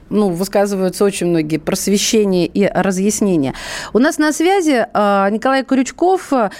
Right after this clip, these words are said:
иммунолог, эксперт по международному здравоохранению, эксперт по лекарственным препаратам и их лицензированию. Мы с ним разбираем тезисы, а, вот из предложенных, а, мер по борьбе с коронавирусом в мире от, а, доктора философских наук, не медика, да,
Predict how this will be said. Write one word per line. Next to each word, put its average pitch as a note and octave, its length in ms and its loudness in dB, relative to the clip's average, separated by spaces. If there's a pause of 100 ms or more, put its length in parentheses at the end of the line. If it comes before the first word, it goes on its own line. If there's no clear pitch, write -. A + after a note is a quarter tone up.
иммунолог, C4 500 2
эксперт A3+ 360 -4
по A3 60 -2
международному A3 600 0
здравоохранению, G#3+ 680 0
эксперт - 240 -4
по G3+ 80 -2
лекарственным G3 480 0
препаратам G3 540 0
и G3 40 -2
их - 80 -8
лицензированию. A#3+ 640 2
Мы C4 140 2
с - 80 -6
ним C#4 120 2 (360)
разбираем C4 840 2 (120)
тезисы, D4+ 580 2 (240)
а, G3 300 2
вот G#3 240 -4
из A#3 320 2 (180)
предложенных, A3 800 0
а, F3+ 200 2
мер A3+ 340 4
по - 120 -8
борьбе G#3 320 0
с G3 60 -8
коронавирусом A3 1000 0
в F#3 200 0
мире D#4 380 4
от, A#3 380 -2
а, G3+ 220 2
доктора G#3+ 300 -2
философских G#3 540 -2
наук, C#4 340 2 (320)
не A#3 160 6
медика, G3 440 0
да, D4+ 180 2